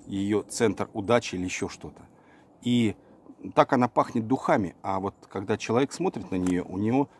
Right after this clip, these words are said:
отвращение, потому что он, он отталкивается. И нету, нету, а достаточно просто смыть то, что, то, что наложено. Представляете, вот сколько вот этих маленьких тонкостей. И на первый взгляд убирается-то легко,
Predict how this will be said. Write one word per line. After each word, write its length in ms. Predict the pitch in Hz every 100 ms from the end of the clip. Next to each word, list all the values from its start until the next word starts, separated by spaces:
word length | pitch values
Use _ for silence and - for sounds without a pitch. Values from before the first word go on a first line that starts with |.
| -
отвращение, 640 | - 117 120 - 180 123
потому 300 | - - 90
что 160 | - 101
он, 320 | 92 98 98
он 240 | 92 98 104
отталкивается. 720 | - 156 - 78 73 - - - - -
И 100 | 98
нету, 400 | 131 147 90 - - - -
нету, 260 | 123 -
а 60 | 98
достаточно 500 | 87 - - - 117
просто 320 | - 127 -
смыть 480 | 123 - 170 190 - _ _
то, 120 | 113
что, 320 | - - 85 - - _
то, 100 | 98
что 180 | - 101
наложено. 420 | 101 117 95 139
Представляете, 460 | - - 156 175 -
вот 80 |
сколько 260 | - 151 -
вот 140 | 131
этих 240 | 127 131 -
маленьких 420 | 147 143 123 -
тонкостей. 640 | - 180 - - - - _ - - - _ -
И 120 | 139
на 100 | 143
первый 240 | 175 160
взгляд 380 | 147 139 160 - -
убирается-то 580 | 123 165 160 - -
легко, 540 | 117 143 - 170 92